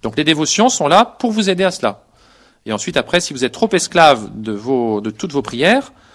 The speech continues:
eh bien, vous risquez, en ce moment-là, de, de prendre la fin pour le moyen,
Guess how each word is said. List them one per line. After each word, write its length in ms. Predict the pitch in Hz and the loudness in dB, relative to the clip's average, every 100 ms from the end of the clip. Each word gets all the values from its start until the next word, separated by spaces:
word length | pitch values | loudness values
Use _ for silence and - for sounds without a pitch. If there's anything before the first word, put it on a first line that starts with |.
| _ _ _ | _ _ _
eh 80 | 98 | -12
bien, 220 | 101 170 | -2 -2
vous 140 | 185 123 | -2 -4
risquez, 540 | 113 - - 165 196 | -6 -6 -4 -2 -2
en 100 | 120 | -4
ce 120 | - | -8
moment-là, 380 | 104 98 110 170 | -8 -4 -2 -2
de, 640 | 185 120 104 101 95 95 101 _ _ _ | -4 -6 -6 -6 -6 -8 -12 _ _ _
de 260 | 113 107 104 | -12 -6 -6
prendre 440 | - - 175 190 | -8 -2 0 2
la 100 | 139 | 2
fin 240 | 110 190 240 | 0 -2 -4
pour 200 | - 180 | -4 -6
le 80 | |
moyen, 360 | 170 151 135 113 | -6 -6 -6 -8